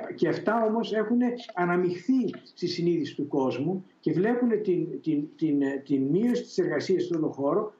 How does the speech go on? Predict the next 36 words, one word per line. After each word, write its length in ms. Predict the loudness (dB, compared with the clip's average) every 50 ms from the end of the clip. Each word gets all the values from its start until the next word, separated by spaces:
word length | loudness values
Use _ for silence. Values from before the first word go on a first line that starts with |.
| _ -6
αποδίδεται 600 | -4 0 0 2 2 2 2 0 0 0 -2 -2 0
όλο 360 | 0 2 2 2 2 2 0
στην 160 | 0 -2 -2 -2
παγκοσμιοποίηση 720 | -2 -2 -2 -2 -2 -4 -2 -2 0 0 0 0 -2 -6
και 160 | -4 -4 -4 -4
στην, 300 | -2 -2 -2 0 0 2
ε, 60 | 0 0 -2 -4 -6 -12 -16 -20 -20 -8 -4
και 120 | -2 -2
στο 160 | 0 0 0
εμπόριο, 520 | 0 0 2 2 2 2 2 2 2 2 2 0
ενώ 220 | 0 2 2 2
ένα 180 | 2 0 0 0
πάρα 240 | 0 0 0 2
πολύ 180 | 2 2 2 2
μεγάλο 320 | 0 0 0 0 0 -2
κομμάτι 360 | -2 -4 -4 -2 0 0 0 0
του 120 | 0 2
είναι 120 | 2 2
και 100 | 0 -2
στην 160 | -4 -6 -6 -4
αλλαγή 220 | -2 0 0 0
της 140 | 0 -4 -8
τεχνολογίας. 680 | -8 -8 -6 -2 -2 0 0 0 -2 -4 -8 -14 -20 _ -20 -20 -10
Και 140 | _ -4 -2
πρέπει 240 | 0 2 0 2 0
να 120 | 0 0
βρούμε 240 | 0 0 2 2 0
προγράμματα, 960 | 0 -2 -2 -2 -2 0 0 0 0 0 0 0 0 0 0 0 -2 -4 -6 -12 _ _ _ _ -4
α, 100 | -4 -4 -4 -4 -2
μετεκ-, 520 | 0 0 0 0 0 0 -2 -2 -4 -8 -6
ε, 80 | -6 -6
ε, 280 | -6 -4 -4 -6 -4 -2
επανεκπαίδευσης 880 | -2 -2 0 0 0 0 0 -2 -2 0 0 2 2 2 0 0 -2 -6
αυτών 260 | -8 -6 -6 -6 -4
των 140 | -4 -2 -2
ανθρώπων, 600 | -2 -4 -2 -2 0 0 0 2 2 0 0 0